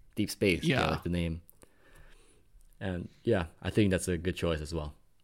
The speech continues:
Speaker 2: Yeah, look, it's a good looking bike. Um, happy that they're reproducing it. And, uh, there is a, that guy on Instagram, Ericsson, he recently got one, and I think he wants to get it under six kilos.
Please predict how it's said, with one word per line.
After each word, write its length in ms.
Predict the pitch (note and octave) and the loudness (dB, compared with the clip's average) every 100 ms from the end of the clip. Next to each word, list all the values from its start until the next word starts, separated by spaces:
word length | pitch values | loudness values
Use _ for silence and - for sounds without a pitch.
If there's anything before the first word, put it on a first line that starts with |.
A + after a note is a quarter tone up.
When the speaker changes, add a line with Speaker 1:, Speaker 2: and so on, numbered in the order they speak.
| _ - - - - D#3 | _ -20 -20 -20 -18 -4
Speaker 2:
Yeah, 240 | F3 F3 | 2 4
look, 260 | E3 F#3 G3+ | 4 4 2
it's 300 | G3 D#3 D3+ | 0 0 2
a 60 | D#3 | 0
good 320 | C#3 E3+ E3+ | 2 4 4
looking 360 | D#3+ C#3+ C#3 | 4 2 2
bike. 460 | C3 C#3+ C3 B2 - | 2 2 2 -2 -4
Um, 380 | B2+ B2+ B2 A#2+ | -2 0 2 2
happy 300 | C#3+ D3 E3+ | 2 2 2
that 200 | E3+ D#3+ | 4 4
they're 320 | D3 C#3 C3 B2 - | 4 4 2 0 0
reproducing 680 | C#3 - C3+ C3 - E3 | 0 0 -2 0 2 4
it. 260 | F#3 G3 - - - - _ _ - _ | 4 2 -2 -16 -20 -20 _ _ -20 _
And, 720 | - D#3 D3 D3 D3 D3 C#3+ - - _ - | 0 4 4 4 4 4 2 0 -8 _ -2
uh, 180 | C3+ | 0
there 220 | C3+ D#3 D#3 | 2 4 6
is 200 | D#3+ D3+ | 6 4
a, 220 | C#3+ C3+ | 4 4
that 180 | D3 D3 | 2 2
guy 120 | D3+ | 2
on 140 | D3 | 2
Instagram, 480 | B2+ D#3+ D#3 C#3 C3+ C3+ | 2 2 4 2 2 2
Ericsson, 640 | D#3 D3 - C#3+ C3 B2 | 2 2 0 0 0 0
he 400 | B2 D3 C3+ B2+ | -2 0 2 4
recently 400 | B2 C3+ D3 C#3 | 4 2 2 2
got 320 | B2 B2+ B2+ | 2 2 2
one, 460 | B2+ B2 A#2 A#2+ A#2+ - - - | 0 -2 0 0 -2 -6 -20 0
and 80 | D3 | 2
I 100 | C#3 | 4
think 260 | - F#3 | 4 2
he 140 | F#3 C#3 | 2 0
wants 300 | D3 C#3+ - | 2 2 2
to 120 | D3 | -2
get 400 | B2 C#3 C3+ C3+ | 0 0 0 0
it 260 | C3+ C#3 - | 0 0 0
under 400 | C#3 C#3 C3 B2+ | 0 2 4 4
six 520 | A#2+ - - C#3 - - | 2 0 -2 -2 -2 -2
kilos. 680 | - B2+ B2 D#3 E3+ E3+ | -2 -2 2 2 2 0